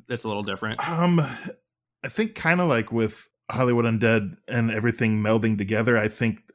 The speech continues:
Speaker 2: I think they're fine, 'cause I felt like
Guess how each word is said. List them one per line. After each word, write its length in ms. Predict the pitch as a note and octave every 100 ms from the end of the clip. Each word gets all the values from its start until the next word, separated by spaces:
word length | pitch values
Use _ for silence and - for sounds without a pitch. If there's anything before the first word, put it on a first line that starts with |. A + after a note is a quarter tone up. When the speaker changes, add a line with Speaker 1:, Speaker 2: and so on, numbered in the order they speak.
| -
Speaker 2:
I 80 |
think 320 | G#2 B2+ A#2 -
they're 120 | G#2
fine, 280 | - A2+ A2+ -
'cause 320 | B2+ G#2+ - - - - _ _ _ _ _ -
I 60 | -
felt 280 | G3 F#3
like 280 | D3+ C3+ -